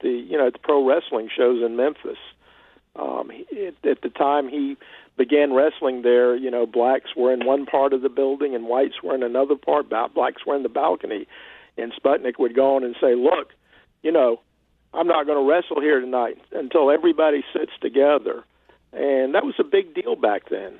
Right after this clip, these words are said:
We're talking a long time ago. And, you know, Sputnik, every, he was a, you know, he kinda, like, was a heel in the ring, sorta like Steve Austin would be years later. But, uh, he was a beloved heel. I mean, he was,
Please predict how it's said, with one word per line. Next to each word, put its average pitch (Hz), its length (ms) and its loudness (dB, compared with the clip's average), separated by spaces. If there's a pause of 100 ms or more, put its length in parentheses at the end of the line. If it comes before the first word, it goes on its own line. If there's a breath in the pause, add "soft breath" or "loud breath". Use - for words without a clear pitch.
(160)
We're 147 80 -8
talking 170 300 0
a 135 40 2
long 156 380 2
time 156 280 0
ago. 147 500 2 (420 loud breath)
And, 135 380 -4
you 190 100 4
know, 170 100 6 (140)
Sputnik, 170 360 -2
every, 170 600 -2 (100)
he 190 100 2
was 226 180 -4
a, 175 180 4
you 208 280 0
know, 190 100 2
he 160 200 0 (920 loud breath)
kinda, 226 200 2
like, 165 160 4
was - 140 0
a 135 80 0
heel 240 460 2
in 151 160 2
the 139 140 2
ring, 196 440 2
sorta 320 160 2
like 226 160 4 (100)
Steve 202 280 -6
Austin 165 420 2
would 139 180 2
be 143 80 0
years 156 480 2
later. 156 460 0 (560 soft breath)
But, 143 260 4
uh, 131 280 2
he 151 160 0
was 196 180 4
a 147 60 4
beloved 123 480 2
heel. 98 320 -8 (220)
I 147 120 -4
mean, 131 220 -6
he 170 120 2
was, 175 220 2